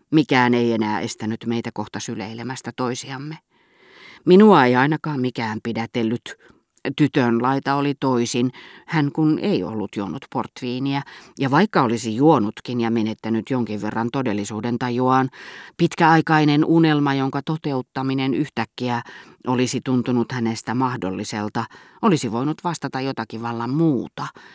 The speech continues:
kuin vaipumista minun syleilyyni. Tyttöjä oli vähän,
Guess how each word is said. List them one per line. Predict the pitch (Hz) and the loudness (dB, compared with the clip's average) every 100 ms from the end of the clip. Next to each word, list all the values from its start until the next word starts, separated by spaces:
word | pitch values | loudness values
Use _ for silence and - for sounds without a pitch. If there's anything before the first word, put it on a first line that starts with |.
| - | -12
kuin | - 135 123 - 120 | -2 0 0 -2 0
vaipumista | 113 107 107 117 113 - | 0 2 0 -2 -2 -4
minun | 131 139 107 101 | 0 0 0 -4
syleilyyni. | 101 107 104 101 104 95 98 90 120 - _ _ _ _ _ _ _ _ _ _ _ _ _ _ _ | -8 -10 -10 -12 -14 -12 -14 -14 -16 -18 _ _ _ _ _ _ _ _ _ _ _ _ _ _ _
Tyttöjä | 170 - 151 180 | -2 0 2 4
oli | 185 139 | 4 4
vähän, | 123 117 120 120 | 2 0 0 -2